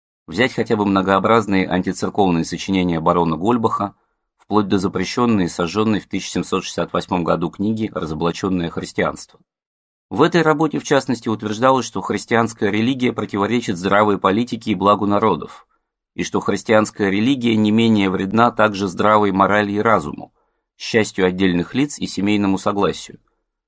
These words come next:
Она вредна своими экзальтированными добродетелями, своими безрассудными совершенствами и своим фанатизмом. И, наконец, хорошо знакомая нам по работам более поздних авторов мысль из той же книги.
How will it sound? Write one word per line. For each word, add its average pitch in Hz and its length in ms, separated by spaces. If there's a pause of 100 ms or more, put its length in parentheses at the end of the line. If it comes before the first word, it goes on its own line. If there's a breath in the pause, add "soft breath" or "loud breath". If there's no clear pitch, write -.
(120)
Она 98 240
вредна 101 380
своими 101 400
экзальтированными 95 720
добродетелями, 101 880
своими 90 340
безрассудными 85 720
совершенствами 98 800
и - 160
своим 82 320
фанатизмом. 78 720 (480)
И, 127 80
наконец, 147 400
хорошо 117 360
знакомая 110 500
нам 107 180
по 98 100
работам 95 440
более 95 260
поздних 87 400
авторов 107 420
мысль 98 320
из - 120
той 87 160
же 82 120
книги. 73 440